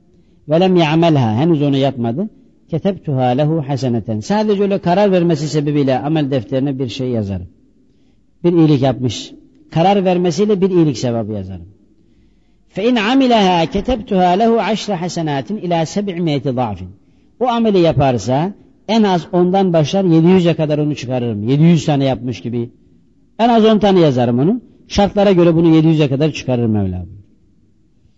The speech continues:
وَاِذَا هَمَّ بِسَيِّئَةٍ وَلَمْ يَعْمَلْهَا. Bir insan bir kötülük yapmaya niyet etmiş, niyet etmiş, karar vermiş ama وَلَمْ يَعْمَلْهَا henüz yapmamış. Cenab-ı Hak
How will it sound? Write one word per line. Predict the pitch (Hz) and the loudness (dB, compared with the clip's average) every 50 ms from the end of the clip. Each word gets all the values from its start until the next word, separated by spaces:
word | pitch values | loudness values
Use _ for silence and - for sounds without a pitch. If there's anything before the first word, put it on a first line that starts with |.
| _ _ _ _ _ _ _ 135 | _ _ _ _ _ _ _ -2
وَاِذَا | 151 170 170 175 170 156 180 | 0 2 4 4 4 4 2
هَمَّ | 190 175 156 147 143 | 2 2 2 0 0
بِسَيِّئَةٍ | - - 180 180 160 139 127 110 - 123 120 120 | 0 0 0 2 2 2 2 0 0 0 0 2
وَلَمْ | 123 123 123 120 120 120 | 2 2 2 2 2 2
يَعْمَلْهَا. | 120 113 117 117 117 123 123 110 95 90 90 90 95 - _ _ _ _ _ _ _ - | 2 2 2 2 2 2 2 0 0 -2 -4 -6 -10 -12 _ _ _ _ _ _ _ -4
Bir | 226 240 | -2 0
insan | 240 208 190 233 233 226 | 0 0 0 0 0 0
bir | 233 | 0
kötülük | - 226 196 226 240 240 220 | 0 2 2 4 2 4 4
yapmaya | 214 202 180 202 196 190 | 2 2 2 2 2 2
niyet | 190 196 196 196 175 160 | 4 4 4 4 4 4
etmiş, | 156 117 104 110 104 - - - | 2 0 -2 -6 -8 -8 -4 0
niyet | 156 180 196 185 180 | 2 4 4 4 4
etmiş, | 175 135 127 120 101 - - | 2 0 -2 -8 -8 -10 -10
karar | - 151 160 180 190 196 | -4 0 2 2 4 4
vermiş | 185 180 170 160 165 214 - - - - - - - - _ _ - _ - | 4 4 4 2 0 -2 -2 -6 -14 -18 -20 -20 -20 -20 _ _ -20 _ -4
ama | 220 233 247 240 175 - - - - - - - _ _ _ _ _ _ _ _ _ _ - | -2 0 2 2 2 0 -4 -16 -20 -20 -20 -20 _ _ _ _ _ _ _ _ _ _ -4
وَلَمْ | 151 165 165 160 165 | 0 2 2 4 4
يَعْمَلْهَا | 160 143 151 156 151 143 147 160 | 2 2 2 2 2 2 2 2
henüz | 185 202 175 151 151 | 4 4 4 4 4
yapmamış. | 170 160 - - 120 113 101 98 95 - - - - - _ _ _ _ _ _ _ _ _ _ _ _ _ _ | 4 2 2 0 -4 -6 -6 -6 -8 -12 -16 -20 -20 -20 _ _ _ _ _ _ _ _ _ _ _ _ _ _
Cenab-ı | - 175 202 233 240 226 233 | -2 0 2 2 2 2 2
Hak | 220 220 - | 0 0 -2